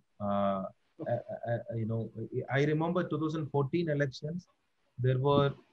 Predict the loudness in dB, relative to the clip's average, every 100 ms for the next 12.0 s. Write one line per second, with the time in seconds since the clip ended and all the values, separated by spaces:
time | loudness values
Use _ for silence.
0 | _ _ _ _ _ 0 2 2 -2 _
1 | 2 4 4 2 2 0 0 0 2 0
2 | 0 -2 2 2 4 2 2 0 0 0
3 | 2 4 2 2 2 2 0 0 0 0
4 | -2 0 -2 0 -2 -4 -12 _ _ -2
5 | 4 4 4 -2 -2 0 4 6 6 4
6 | 2 0 -2 0 0 0 0 0 2 0
7 | -2 _ 0 0 2 6 8 8 4 -8
8 | _ _ _ 4 6 8 6 2 _ 2
9 | 4 4 2 -2 0 0 -2 -6 2 6
10 | 6 6 2 0 0 0 0 2 2 2
11 | 2 2 -2 -6 -8 _ -2 -2 -2 -6